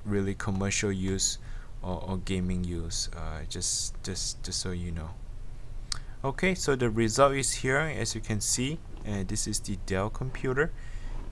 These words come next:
And, uh, if you have any question, just comment below. If you feel like this video helps you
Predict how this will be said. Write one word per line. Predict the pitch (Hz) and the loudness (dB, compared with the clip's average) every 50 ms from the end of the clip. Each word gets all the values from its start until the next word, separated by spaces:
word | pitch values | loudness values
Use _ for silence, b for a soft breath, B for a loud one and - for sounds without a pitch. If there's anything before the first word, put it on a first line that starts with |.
| - | -4
And, | - 104 104 104 101 101 98 | -2 0 0 0 2 2 2
uh, | 95 95 95 | 2 0 0
if | 98 - - | -2 -2 -2
you | 101 98 | -2 -2
have | - - | 0 0
any | 104 104 104 104 | 0 0 0 -2
question, | - - 110 104 107 - - 120 117 | -2 0 0 2 2 2 0 0 0
just | 113 113 - - | -2 -2 -2 0
comment | - 120 113 113 113 113 110 | 0 0 0 0 0 0 0
below. | 120 120 120 127 156 180 175 - - - - | 0 2 4 4 4 2 2 -2 -4 -4 -4
If | 101 101 - - | -4 -4 -4 -4
you | 98 | -4
feel | - - - 104 104 | -4 -2 0 0 2
like | 101 98 90 80 87 | 2 2 0 0 -2
this | 101 101 - - | -2 -2 -2 -2
video | - 95 98 98 95 | -2 -2 -2 -2 -2
helps | 98 - - 127 - - - - | -2 0 0 0 2 2 2 2
you | 139 139 139 143 | 2 2 2 0